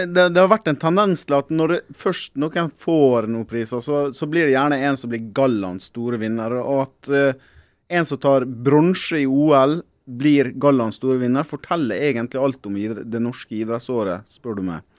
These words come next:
Og i tillegg da, så får, eh, Gerhard Heiberg, eh, Norges representant i I O C, han får årets hederspris, og rundt det største bordet der, så sitter altså de største,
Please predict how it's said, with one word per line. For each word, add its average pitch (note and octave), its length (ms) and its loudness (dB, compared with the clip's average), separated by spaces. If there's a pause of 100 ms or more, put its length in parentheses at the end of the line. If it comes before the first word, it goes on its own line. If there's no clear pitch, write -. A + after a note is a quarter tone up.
(420)
Og C#3 40 -4
i C#3 80 -2
tillegg E3 480 2
da, D#3 140 4 (1160)
så - 140 -10
får, C#3 440 2 (140)
eh, C3+ 260 -4
Gerhard C#3 420 4
Heiberg, C3 680 0
eh, C3 200 -4
Norges C#3 560 2
representant A#2+ 680 -4
i A#2+ 100 -8
I B2 60 -2
O A2 80 -4
C, C#3 240 -2 (520)
han C#3+ 200 2
får B2+ 180 0
årets A#2+ 320 2
hederspris, B2+ 720 -2 (720)
og D3 220 4
rundt D#3+ 560 2 (400)
det B2+ 380 0
største - 680 -4
bordet C#3 400 4
der, A#2+ 160 4
så C#3 160 -4
sitter C#3 480 -2
altså A2 460 -2
de B2+ 420 0 (140)
største, - 640 -4